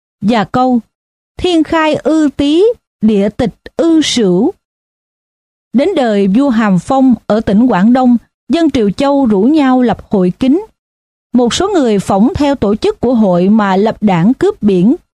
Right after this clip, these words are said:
gọi là giặc Tàu Ô. Hai tướng cướp Tàu Ô nổi danh là Cao Bằng Phi và Quỳnh Quốc Lập, kiểm soát con đường biển từ Quế vô tới Campuchia, Cao Miên.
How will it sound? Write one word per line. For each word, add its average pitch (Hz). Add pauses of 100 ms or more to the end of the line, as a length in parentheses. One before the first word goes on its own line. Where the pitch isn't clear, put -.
(120)
gọi 214
là 220 (100)
giặc 233 (100)
Tàu 202
Ô. 240 (640)
Hai 302
tướng 349
cướp 427
Tàu 214
Ô 262
nổi 233
danh 262
là 190
Cao 262
Bằng 208
Phi 277
và 214
Quỳnh 196
Quốc 349
Lập, 226 (380)
kiểm 240
soát 370
con 302
đường 214
biển 196
từ 214
Quế 262
vô 240
tới 277
Campuchia, 240 (140)
Cao 247
Miên. 254